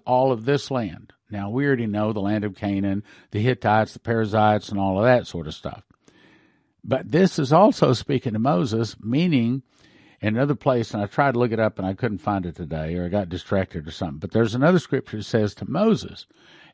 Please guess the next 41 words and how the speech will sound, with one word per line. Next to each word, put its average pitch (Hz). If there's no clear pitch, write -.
"Every 143
place 139
the 117
sole 120
of 92
his 208
foot 92
lands, 98
he 107
will 98
give 120
it 113
to 98
him." -
And 90
I'm 101
gonna 110
show 165
you 127
what 95
that 95
means 107
here 92
in 82
just 95
a -
second. 76
Very 151
interesting. 127
Not 113
too 135
many 135
people 127
know 117
about 87
this. 78
So 170
in, 170
uh, 147
Maurice 202
Sklar's 127